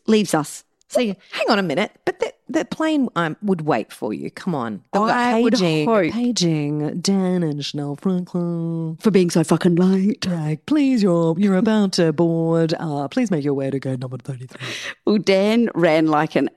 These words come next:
Speaker 1: absolute, well, Forrest Gump on steroids.
Speaker 2: Leaving you behind.
Speaker 1: Left me with the kids.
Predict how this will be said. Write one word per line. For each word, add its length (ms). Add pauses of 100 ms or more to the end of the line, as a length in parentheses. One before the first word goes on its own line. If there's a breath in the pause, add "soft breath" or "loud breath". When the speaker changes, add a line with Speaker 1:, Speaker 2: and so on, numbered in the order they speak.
Speaker 1:
absolute, 760 (280)
well, 380 (100)
Forrest 340
Gump 240
on 160
steroids. 460
Speaker 2:
Leaving 260
you 80
behind. 440
Speaker 1:
Left 180
me 160
with 120
the 60
kids. 400